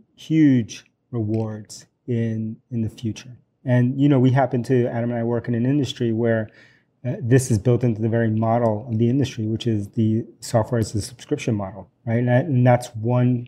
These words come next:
area that I saw this happen, where I would see companies, you know, a decade ago that were so small and, and what they were selling and building looked like such a tiny feature. But then,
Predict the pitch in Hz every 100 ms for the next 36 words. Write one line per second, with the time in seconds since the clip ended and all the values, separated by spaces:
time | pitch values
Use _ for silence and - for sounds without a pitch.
0 | - 131 143 120 110 113 113 113 - -
1 | 113 110 110 - _ _ _ - 113 -
2 | 123 127 110 107 113 113 110 107 - 120
3 | 113 123 113 123 117 117 107 113 117 107
4 | 120 120 117 104 113 113 113 110 110 -
5 | _ _ - - 135 131 - 120 120 117
6 | 110 107 104 107 - _ _ 127 120 113
7 | 120 - _ _ 113 127 131 120 117 -
8 | - - 151 143 131 113 110 139 147 127
9 | 117 120 - 117 - 151 127 127 - 127
10 | 123 139 127 117 98 107 127 123 120 113